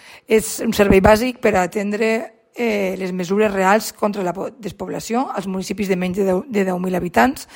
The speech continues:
que són els que es poden acollir a un programa, a este programa, i que és un programa bàsic per a que les famílies puguen plantejar-se el seu futur en garanties, sense veure compromeses les seues, eh, possibilitats laborals. Eh, s'ha d'ampliar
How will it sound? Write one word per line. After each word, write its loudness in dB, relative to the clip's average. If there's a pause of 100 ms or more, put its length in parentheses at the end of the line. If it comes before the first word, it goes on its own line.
(340)
que 2
són 4
els 4
que -2
es -4
poden 4
acollir 4
a 2
un 4
programa, 2 (420)
a 4
este 4
programa, 6 (760)
i 2
que 4
és 0
un -2
programa 6
bàsic 2
per 4
a 6
que 2
les -4
famílies -2
puguen -2
plantejar-se -2
el -2
seu 6
futur 0
en 2
garanties, 0
sense -6
veure 4
compromeses 2
les -4
seues, 0
eh, -4
possibilitats 0
laborals. -2 (1000)
Eh, 6
s'ha 4
d'ampliar 6